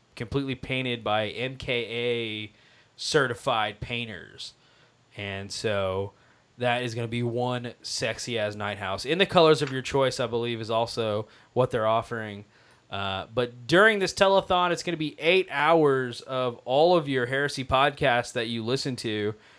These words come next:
Uh, here's a little bit of a, a teaser on what the timestamps look like. So, and this is all gonna be in Central Standard Time 'cause I live in Texas. Um, from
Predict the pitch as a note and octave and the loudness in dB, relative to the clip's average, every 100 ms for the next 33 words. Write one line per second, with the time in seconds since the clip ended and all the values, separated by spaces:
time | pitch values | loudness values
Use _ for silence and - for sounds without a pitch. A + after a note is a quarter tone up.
0 | - _ - A2 G#2+ G2 F#2+ B2 D3 C#3 | -20 _ 0 2 4 2 0 0 2 2
1 | B2+ C3+ D#3 F#3+ F#3 D3 D#3 A2 C3 B2 | 2 4 6 8 8 8 6 6 0 2
2 | B2 B2 A#2 A2+ - _ _ _ A2 A#2 | 4 4 4 0 -4 _ _ _ -2 -2
3 | - D#3 F3 D3 C3+ B2+ A#2+ B2+ - - | 0 0 2 4 4 4 2 0 -2 -2
4 | B2+ E3 - B2 A2 G#2 A2 G#2 G#2+ G#2 | 0 0 -2 -2 -2 -4 -4 -4 0 0
5 | G#2 - A#2 A2+ G#2+ G#2 _ _ _ _ | -2 -2 0 2 2 -2 _ _ _ _
6 | A#2+ C3+ D3+ C#3 C#3 C3 - B2+ B2+ B2+ | -6 4 6 6 4 0 0 -2 0 0
7 | A#2+ - A2+ A#2 A2+ A2 G#2+ G2+ - A#2 | 0 0 -2 -2 -2 -2 -2 -6 -4 -4
8 | - G2+ G2+ - _ - _ _ - A2 | -4 -8 -10 -14 _ -20 _ _ -4 -2
9 | G#2+ G#2+ G#2 G2+ G2+ _ _ _ _ - | 0 -2 -6 -8 -12 _ _ _ _ -14
10 | _ - - C#3 B2+ B2 A#2+ A#2 | _ -18 2 6 8 8 4 -2